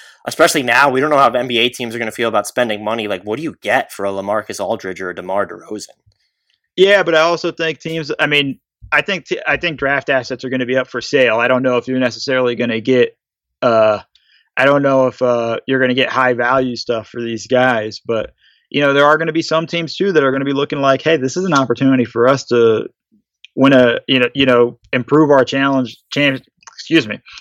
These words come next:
Speaker 2: improve our chances and raise our ceilings." I was trying to say fifteen words at one time.
Speaker 1: <laughs>
Speaker 2: Uh, you know, and I think that was the,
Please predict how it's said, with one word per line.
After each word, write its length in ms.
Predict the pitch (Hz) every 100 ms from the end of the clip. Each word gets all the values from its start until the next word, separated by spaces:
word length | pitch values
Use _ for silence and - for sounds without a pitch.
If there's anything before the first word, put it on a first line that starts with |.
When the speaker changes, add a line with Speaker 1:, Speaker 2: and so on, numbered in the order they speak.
| - -
Speaker 2:
improve 360 | 131 127 156 147
our 120 | 139
chances 480 | - 147 156 - 123
and 120 | 120
raise 260 | 131 147 131
our 100 | 117
ceilings." 420 | - 156 127 117
I 40 |
was 80 | 113
trying 160 | - 131
to 40 |
say 140 | - 120
fifteen 480 | - 143 - 131 123
words 300 | 120 113 113
at 120 | -
one 220 | 117 113
time. 260 | 120 117 107
Speaker 1:
<laughs> 100 | 190 196 - 160 -
Speaker 2:
Uh, 280 | 143 143 123 - - - - - - _ _ _ _
you 140 | 175 165
know, 120 | 151
and 80 | 156
I 80 | 147
think 260 | 175 165
that 280 | 135 147 156
was 260 | 160 147 123
the, 200 | 139